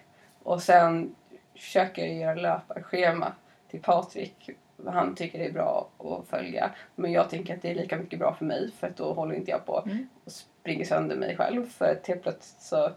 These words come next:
Speaker 1: så här, ja, men det var något pass för ett tag som jag skulle springa typ tolv, tretton kilometer. Och helt plötsligt får jag för mig att jag ska springa jättelångt,
Speaker 2: Mm.
Speaker 1: typ bara förlänga rundan för att det känns bra.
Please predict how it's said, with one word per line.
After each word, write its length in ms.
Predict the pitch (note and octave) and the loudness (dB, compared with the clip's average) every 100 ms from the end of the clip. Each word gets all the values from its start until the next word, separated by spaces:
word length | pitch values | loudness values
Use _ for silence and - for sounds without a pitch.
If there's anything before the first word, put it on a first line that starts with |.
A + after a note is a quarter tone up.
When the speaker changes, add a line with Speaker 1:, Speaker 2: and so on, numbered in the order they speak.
| - - _ | -8 -20 _
Speaker 1:
så 140 | - | 2
här, 240 | D3+ E3+ - - G3 | 4 4 -2 -12 -2
ja, 60 | |
men 240 | F#3 F3 F#3 - | 0 0 -2 -4
det 80 | E3+ | 2
var 120 | D#3+ | 4
något 360 | D#3+ F3 - | 4 0 -2
pass 240 | - - - | -6 -6 -4
för 80 | - | -4
ett 80 | |
tag 180 | - - | 2 2
som 200 | - F2+ | 0 0
jag 280 | F2+ E2+ F2+ - - _ _ _ _ | 4 4 2 -4 -20 _ _ _ _
skulle 140 | - - | -12 -12
springa 600 | - - - - - D#3+ - _ _ - | -12 -12 -8 -8 -8 -10 -14 _ _ -20
typ 260 | - - - | -20 -20 -16
tolv, 480 | - E3+ E3 E3+ E3 - - | -8 -6 -6 -10 -14 -18 -20
tretton 260 | - - E3+ | -20 -14 -14
kilometer. 480 | - F3+ - - - | -12 -10 -10 -10 -10
Och 60 | |
helt 120 | E3 | -10
plötsligt 280 | E3 E3 - | -10 -12 -14
får 140 | - F3 | -10 -10
jag 80 | - F3 | -6 -6
för 60 | |
mig 140 | F3 F3+ | -6 -8
att 140 | - | -8
jag 140 | - - | -8 -8
ska 140 | - | -10
springa 360 | - - - - - - - _ _ _ _ _ _ - | -12 -10 -8 -10 -12 -20 -20 _ _ _ _ _ _ -2
jättelångt, 720 | F#3+ E3+ - F3 F#3 D3 F#3 | 2 2 2 4 6 6 2
Speaker 2:
Mm. 200 | G#3 G3 | -2 -2
Speaker 1:
typ 200 | G#3+ - | -2 -4
bara 160 | - - | -2 -2
förlänga 580 | - F#3+ F3+ F3 E3 D#3+ | 0 4 8 8 8 6
rundan 340 | D#3 D#3 E3 E3 | 4 4 4 4
för 80 | |
att 80 | D#3+ | -2
det 60 | - | -4
känns 240 | - E3+ | -6 -2
bra. 340 | F#3+ F#3 - | 4 4 4